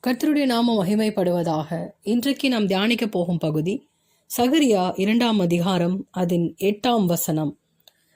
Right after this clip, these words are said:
"பிற்பாடு மகிமை உண்டாகும் என்று சேனைகளின் கர்த்தர் சொல்லுகிறார். உங்களை கொள்ளையிட்ட ஜாதிகளிடத்துக்கு என்னை அனுப்பினார். உங்களை தொடுகிறவன்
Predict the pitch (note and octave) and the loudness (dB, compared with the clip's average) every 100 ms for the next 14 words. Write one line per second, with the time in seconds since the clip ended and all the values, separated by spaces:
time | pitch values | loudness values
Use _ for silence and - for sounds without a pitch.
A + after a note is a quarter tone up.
0 | - E4 F4 - E4+ D#4 D4+ A#3 G#3+ C4 | -2 0 0 2 2 4 4 4 4 4
1 | B3+ A3+ G#3 A3 A3+ G#3 G#3+ F#3 F3+ F3+ | 4 4 4 4 2 2 2 2 2 2
2 | D#3+ - A#3+ A3 B3 A#3 A3 G3+ G3+ F#3+ | 2 0 2 4 4 4 2 2 0 -2
3 | - F#3+ F#3 - F3 F3+ E3+ D3+ C#3+ - | 0 -2 0 0 0 2 2 0 -2 -8
4 | _ _ _ _ - A#3 A#3 G#3+ G#3+ A#3+ | _ _ _ _ -2 2 4 4 4 4
5 | D#4 D#4+ D4 C4 G3+ F#3+ G3 A#3 B3 A3+ | 6 4 4 2 2 2 2 4 4 4
6 | G3 G3+ G3 - F3 E3 - F#3 F#3 F3 | 2 2 -2 2 2 2 2 2 4 2
7 | E3+ E3+ G3 F#3+ F3 D#3+ D#3 - _ _ | 0 0 0 2 2 2 -2 -6 _ _
8 | _ _ - A3 C#4 B3 A3 G#3+ A3+ A#3+ | _ _ -2 2 4 6 4 4 4 4
9 | B3+ A3 F3+ E3+ F3 | 4 4 4 2 0